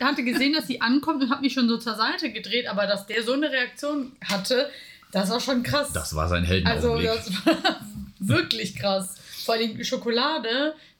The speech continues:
Speaker 1: die ist ja locker fünf Meter mindestens geflogen.
Speaker 2: Ja.
Speaker 1: Mit einem Tempo, also die hätte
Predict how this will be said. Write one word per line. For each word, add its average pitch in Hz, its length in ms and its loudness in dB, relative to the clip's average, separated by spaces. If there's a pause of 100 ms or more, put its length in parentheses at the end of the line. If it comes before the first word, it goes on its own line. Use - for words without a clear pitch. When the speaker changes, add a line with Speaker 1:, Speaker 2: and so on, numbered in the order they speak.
Speaker 1:
die 226 160 -4
ist 247 80 0
ja 226 100 2
locker 277 280 0
fünf 240 220 -2
Meter 254 280 0
mindestens 240 580 0
geflogen. 226 640 0
Speaker 2:
Ja. 151 200 2 (360)
Speaker 1:
Mit 220 160 -2
einem 220 640 -2 (120)
Tempo, 285 760 0 (200)
also 208 220 4
die 196 140 8
hätte 240 480 2